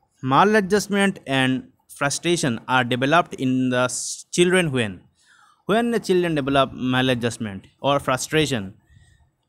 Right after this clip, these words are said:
When they are not sent to school? No. Their needs are ignored. This can be a good option. Let us see op-, other options. Their parents gives them more love and affection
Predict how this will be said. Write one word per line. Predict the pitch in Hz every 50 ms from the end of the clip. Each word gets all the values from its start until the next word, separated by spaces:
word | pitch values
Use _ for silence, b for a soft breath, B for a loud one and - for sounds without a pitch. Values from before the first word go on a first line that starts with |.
| _ _
When | - 170 190 196 190
they | 190 185
are | 175
not | 175 190 202 190
sent | - 190 180 160
to | 180 170
school? | - - 160 160 160 160 151 147 - -
No. | 127 123 123 123 120 120 131 135 - _ _ _ _ _ _ _ _ _ -
Their | 123 120 135 143 147 147 147 139
needs | 131 135 151 180 208 202 - - -
are | - 139 139 135 131 -
ignored. | 120 117 117 127 123 123 127 120 113 104 95 90 87 92 - _ _ _ _ _ _ _ -
This | 113 131 156 160 160
can | - - 147 135 127 127
be | 127 135
a | 156 160
good | 127 113 110 107
option. | 107 98 - - 113 98 98 95 - _ _ -
Let | 123 120 120
us | 131 123 -
see | - 139
op-, | 135 135 127 127 -
other | 131 127 135 139
options. | 135 131 - 151 160 165 -
Their | 135 139 139 143
parents | 135 - 170 175 190 196 185 -
gives | 151 156 151 147
them | 147 156 143
more | 131 135 160 170 165
love | 156 147 151 147
and | 147 143
affection | 135 127 143 143 139 - 151 160